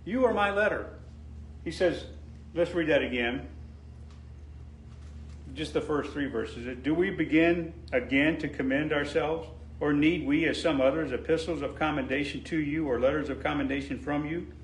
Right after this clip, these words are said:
Then verse twelve, verse two is very clear. "You are our epistle, written in our hearts, known and read of all men. For as much as you are manifestly declared to be the epistle of Christ,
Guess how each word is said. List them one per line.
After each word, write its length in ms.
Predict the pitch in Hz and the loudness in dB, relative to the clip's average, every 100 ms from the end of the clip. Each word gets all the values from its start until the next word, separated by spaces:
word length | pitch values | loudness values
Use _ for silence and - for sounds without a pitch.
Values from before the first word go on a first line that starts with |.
| - - - | -16 -16 -2
Then 200 | 156 143 | 0 2
verse 180 | 143 - | 0 0
twelve, 340 | 170 165 160 | 4 2 2
verse 180 | 147 147 | -2 0
two 160 | 175 147 | 2 2
is 80 | |
very 160 | 165 180 | 2 0
clear. 420 | - 170 113 - - - - | 2 2 2 -4 -12 -16 -10
"You 280 | 147 180 - | -2 0 6
are 260 | 160 185 160 | 8 8 6
our 320 | 143 131 120 | 4 4 4
epistle, 540 | 110 139 - 113 104 127 | 2 -2 -2 -4 -4 -2
written 240 | 147 143 | 0 0
in 120 | 139 | 0
our 220 | 135 120 | 2 2
hearts, 400 | 113 147 123 - | 2 2 2 0
known 320 | 120 123 139 135 | -2 0 2 0
and 140 | 117 | 2
read 180 | 131 120 | 4 6
of 100 | 117 | 6
all 240 | 131 131 | 6 6
men. 340 | 120 104 98 - - - - - | 4 -2 -6 -12 -16 -16 -16 -8
For 100 | 131 | 0
as 100 | 127 | 2
much 240 | 135 165 165 | 4 4 2
as 120 | 135 | 0
you 160 | 151 | 2
are 60 | 135 | 2
manifestly 800 | 120 143 147 147 151 147 - 117 | 2 2 2 0 -2 -2 -4 -6
declared 480 | 117 - 143 147 147 | -6 -4 0 0 -2
to 60 | |
be 120 | 139 | -4
the 160 | 131 120 | -2 -2
epistle 400 | 117 - - 147 | -2 -2 -2 -4
of 140 | 110 | -6
Christ, 360 | - 151 127 120 | -2 2 2 0